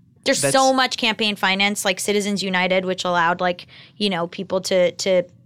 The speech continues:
Speaker 1: give as much money as whatever. The people don't really have any say.
Speaker 2: It also seems like on top of not having a lot of say in the government, there
Speaker 1: Yeah.
Speaker 2: are also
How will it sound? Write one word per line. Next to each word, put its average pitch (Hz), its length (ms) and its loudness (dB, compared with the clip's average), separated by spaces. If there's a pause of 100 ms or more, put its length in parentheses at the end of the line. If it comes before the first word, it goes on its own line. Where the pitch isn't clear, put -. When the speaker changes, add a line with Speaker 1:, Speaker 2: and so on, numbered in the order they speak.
(120)
Speaker 1:
give 196 140 -2
as 190 100 -4
much 185 180 -6
money 180 180 -4
as 175 120 -6 (100)
whatever. 185 480 0 (540)
The 220 240 0
people 370 680 -2 (160)
don't 233 320 2
really 208 340 2
have 190 240 0
any 185 520 -8 (240)
say. - 460 -6 (100)
Speaker 2:
It 123 120 0
also 123 240 0
seems 117 260 0
like 104 140 0
on 104 140 0
top 110 300 -2
of 95 400 -6 (200)
not 107 260 -4
having 101 220 -2
a 95 40 -2
lot 98 140 2
of 98 80 -4
say 101 160 -2
in 95 80 -4
the 95 80 -8
government, 101 460 -4
there 104 120 -2
Speaker 1:
Yeah. 101 80 -2
Speaker 2:
are - 40 0
also 101 540 -2